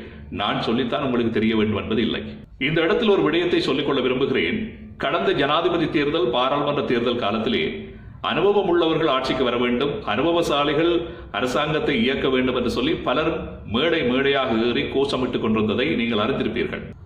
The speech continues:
ஆனால் இப்பொழுது அனுபவசாலிகள் நாட்டை ஆட்சி செய்யும் போது செய்த வேலையை பாத்தீங்களா? இதனால யார் பாதிக்கப்படுறதுன்றது பாத்தீங்களா? இன்னுமொரு விடயத்தை இந்த இடத்துல பதிவு செய்து கொள்ள வேண்டும். பாரிய அரிசி ஆலைகளினுடைய உரிமையாளர்களாக இருக்கின்றவர்கள்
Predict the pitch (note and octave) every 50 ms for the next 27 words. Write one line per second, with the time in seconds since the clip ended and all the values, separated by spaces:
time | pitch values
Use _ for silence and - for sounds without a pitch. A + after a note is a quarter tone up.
0 | - - G#2+ G#2+ B2 D3+ F3 E3+ C#3 C#3 G3+ A3 G#3+ - - - - - - C4+
1 | - - - G3 F#3+ F#3+ G#3 B3 A#3+ - - - - D3 F3 G3+ G3+ G3+ F#3+ -
2 | - F#3 D#3+ E3 E3+ E3 E3 F3+ F3+ D#3+ C3+ C3 C#3 C#3 - E3+ D3+ C3+ C#3 C3+
3 | - D3+ - D3 C3+ C3 C3+ B2 A#2 A#2+ B2 A2+ G2+ - C#3 C3 B2+ A#2 A#2 A#2
4 | A2+ A2 G#2 - F2 E2 F#2+ D#2+ D#2+ D#2 D2 - - - - - - - - -
5 | - G2+ G#2+ B2 C3+ C3+ C3+ C#3+ D3+ E3 - - - - - - G#2+ A#2 - D#3
6 | - - - A#2+ C3+ D#3 - - D3+ - A#2 A#2 A#2 A#2 A2+ A2 G#2 G#2 - F2+
7 | D#2+ E2 D#2 D#2 D2 C#2 - - - - - - D3 E3 A3+ A3 B3 A#3 A3 F#3
8 | E3+ F3 F3+ F3 F3+ F3+ F3+ F3+ F3 - C3+ C3+ D3 C#3 D3+ D#3 D3+ C3+ - B2
9 | B2 C#3 C#3+ C3 C#3 B2+ C3 A2+ B2 A2+ A2+ A2+ A2+ A2+ A2 G#2 - - - -
10 | - - - - - C3 C3+ D#3 F#3 G3+ G#3+ G#3+ G#3 G3+ G#3 G#3+ G#3+ A3 A#3 A3
11 | A3 A3 G#3+ - A#2+ A#2 - F#3+ - - G#3+ F#3 F3 D#3+ D3 D3+ D3+ E3 C#3+ D#3
12 | D3+ D3+ D3+ D3+ D3 D3 D3+ D3 A#2 B2 C#3 C#3+ D3 C#3 C3+ C3 C3 B2 B2 B2+
13 | A#2 A2 G#2+ G2+ A2 A2 B2 A2+ G#2+ G#2+ G#2 F#2+ G2 G2 G#2+